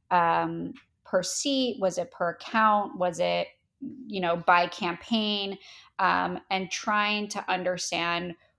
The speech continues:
what were those economics there for us. Um, a-, and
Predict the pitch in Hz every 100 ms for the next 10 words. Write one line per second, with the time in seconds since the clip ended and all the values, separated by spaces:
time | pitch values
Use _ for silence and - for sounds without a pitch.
0 | _ 190 190 202 208 202 180 175 165 170
1 | 180 170 170 175 - - 170 170 175 170
2 | 208 320 - - - - - - 185 180
3 | 180 185 - _ - - - 196